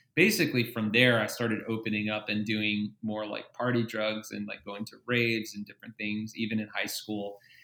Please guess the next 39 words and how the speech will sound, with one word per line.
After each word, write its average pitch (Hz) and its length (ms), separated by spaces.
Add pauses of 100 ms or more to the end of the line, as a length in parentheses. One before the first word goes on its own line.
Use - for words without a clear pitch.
(240)
And, 117 300 (100)
<clears throat> - 120
um, 127 760 (800)
and 123 100
then 131 160
basically, 147 440
like, 117 200
sixteen, 113 420
seventeen, 107 480
eighteen, 107 400
I 101 80
decided 101 520
that, 98 260
hey, 110 280
like, 101 180
I 104 60
wanna 104 260
start - 300
selling 131 440
drugs 101 380
because, 104 500 (300)
not 151 120
only 151 200
because 117 180
I 110 60
wanted 107 280
to 107 60
make 104 220
money, 120 280
but 107 160
even 123 240
there 110 140
was 110 160
this, - 220
like, 104 180 (200)
image 113 500
and 104 180
this, 104 240
like, 104 280